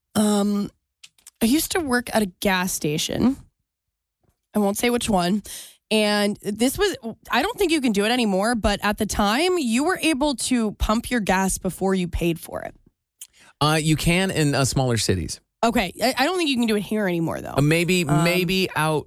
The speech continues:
Speaker 2: sort of in the country, maybe in the suburbs you
Speaker 1: maybe.
Speaker 2: can.
Speaker 1: Yeah.
Speaker 2: Um,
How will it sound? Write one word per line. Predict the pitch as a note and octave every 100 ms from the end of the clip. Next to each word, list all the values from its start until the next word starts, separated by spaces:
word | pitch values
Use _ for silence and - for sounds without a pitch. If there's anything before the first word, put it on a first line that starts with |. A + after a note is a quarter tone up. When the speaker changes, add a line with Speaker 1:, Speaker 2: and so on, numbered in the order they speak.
| _
Speaker 2:
sort | - D3 C#3
of |
in | C3
the | A#2
country, | D3 C#3 - C#3
maybe | C3 B2+
in | A#2+
the | G#2+
suburbs | - A#2 B2 A#2
you | B2+
Speaker 1:
maybe. | -
Speaker 2:
can. | C3+ C3 -
Speaker 1:
Yeah. | F#3+ F3 E3+ A#2 A2 G#2+
Speaker 2:
Um, | G#2